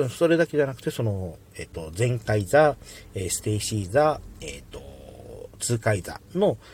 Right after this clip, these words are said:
スーツアクターさんの名前もちゃんと書かれていたっていうのも、あの、すごく、あの、嬉しかったです。嬉しかったし、ちょっと泣いてしまいました。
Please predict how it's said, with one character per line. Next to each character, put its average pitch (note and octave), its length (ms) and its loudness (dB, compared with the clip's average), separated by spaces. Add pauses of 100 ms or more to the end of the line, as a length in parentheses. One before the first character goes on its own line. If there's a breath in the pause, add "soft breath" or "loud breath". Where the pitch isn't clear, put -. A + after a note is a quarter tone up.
ス - 180 2
ー A#2+ 40 2
ツ - 120 2
ア A#2+ 60 2
ク - 100 -16
タ A2 140 0
ー - 20 -6
さ A2 140 -4
ん - 20 -2
の G2 80 -2
名 G#2+ 140 0
前 C3 160 2
も F3+ 220 2
ち - 120 -6
ゃ A#2 40 0
ん G#2+ 80 0
と A2 100 -2
書 - 100 -10
か - 320 -4
れ A#2 80 0
て G2+ 140 -6
い F#2 60 -6
た A#2+ 140 -4
っ - 20 -6
て - 180 -8
い C#3 40 0
う - 20 -2
の E3+ 100 2
も、 D3 220 2 (280 loud breath)
あ G#2 100 0
の、 G#2+ 120 2
す - 160 -4
ご B2+ 120 2
く、 G2 240 -2 (160)
あ G#2 100 -2
の、 F2 720 -4 (580)
嬉 A#2 240 2
し - 120 2
か G#2 120 2
っ - 20 -12
た - 160 -6
で E2 80 -8
す。 - 200 -6 (400 loud breath)
嬉 C#3 240 2
し - 40 -16
か C#3 100 0
っ - 40 0
た A2+ 140 0
し、 B2+ 120 -4
ち - 80 6
ょ C#3+ 40 10
っ - 40 -4
と G#2 100 -2
泣 F2+ 200 -4
い F#2+ 40 -8
て - 80 -8
し - 140 -4
ま F#2 100 -4
い F#2 60 -6
ま F2 140 -8
し - 80 -10
た。 - 180 -8